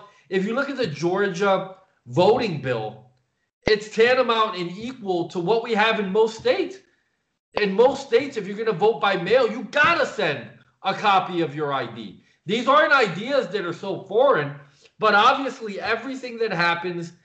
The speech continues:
that doesn't play exactly into the favor of what the left wants, um, immediately is done in the spirit of white supremacy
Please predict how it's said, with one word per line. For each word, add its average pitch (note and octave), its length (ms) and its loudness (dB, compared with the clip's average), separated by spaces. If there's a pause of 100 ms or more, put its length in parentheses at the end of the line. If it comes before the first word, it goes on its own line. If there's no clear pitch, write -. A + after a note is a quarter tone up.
(240)
that F3 180 -2
doesn't G#3+ 360 0
play A#3 380 -2
exactly F3 720 -4
into F3 200 -6
the D3 120 -8
favor E3 440 -4
of C#3 140 -4
what D3 160 -4
the C#3+ 80 -6
left D3 300 -2
wants, F#3 400 0
um, D3 260 -6
immediately D#3 1040 -4 (380)
is F3+ 240 4
done F#3+ 560 2 (320)
in G3+ 240 0
the F3+ 100 0
spirit G#3+ 500 4
of A#2 220 -6
white E3+ 240 -2
supremacy D3 1000 -8